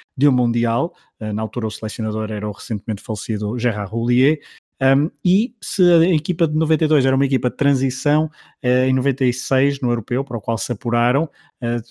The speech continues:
podemos falar de um início de uma, de uma renovação. Eh, houve uma mudança técnica com a chegada de Aimé Jacquet, daqui a pouco falaremos um bocadinho mais sobre quem era Aimé Jacquet, mas em noventa e seis para, houve, foi o pri-, é o primeiro europeu com dezasseis equipas, portanto o apuramento foi mais tranquilo, era muito mais fácil,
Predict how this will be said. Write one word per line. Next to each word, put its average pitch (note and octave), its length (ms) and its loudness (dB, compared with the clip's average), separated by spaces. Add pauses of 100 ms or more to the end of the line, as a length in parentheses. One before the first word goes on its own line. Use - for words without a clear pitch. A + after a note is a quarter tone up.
(160)
podemos B2+ 260 0
falar B2+ 240 0
de A#2+ 80 -2
um B2 100 0
início B2+ 360 0
de A#2+ 100 -2
uma, A#2+ 320 0 (320)
de - 80 -6
uma F3 140 0
renovação. C3 800 0 (100)
Eh, A#2+ 280 -2
houve C3 160 2
uma B2+ 80 2
mudança B2+ 280 0
técnica E3+ 400 -2
com - 140 -6
a - 20 -2
chegada B2 360 -4
de A#2+ 180 -2
Aimé A2+ 200 0
Jacquet, A#2+ 440 0
daqui B2 220 -4
a A2 40 -10
pouco - 160 -12
falaremos A2+ 360 -4
um A2+ 60 -4
bocadinho A#2 280 -4
mais A2+ 220 -4
sobre G#2+ 180 -6
quem A#2 180 -2
era A2 140 -2
Aimé G#2+ 160 -2
Jacquet, B2+ 400 0 (440)
mas C#3 420 4
em C#3 100 4
noventa C3+ 240 2
e C3 60 0
seis C3 420 -2 (220)
para, C3+ 240 -4
houve, C3 480 -2
foi B2+ 140 -2
o - 20 -2
pri-, D3+ 140 -2
é C3+ 40 4
o B2+ 60 2
primeiro C#3+ 320 6
europeu C3+ 380 2
com B2+ 200 0
dezasseis A#2 320 -2
equipas, C#3+ 480 -2
portanto - 260 -4
o B2+ 40 2
apuramento B2 320 0
foi A#2+ 140 -2
mais A#2+ 160 2
tranquilo, B2+ 420 2
era A#2 100 2
muito A#2+ 200 0
mais A#2 160 0
fácil, A2+ 340 -2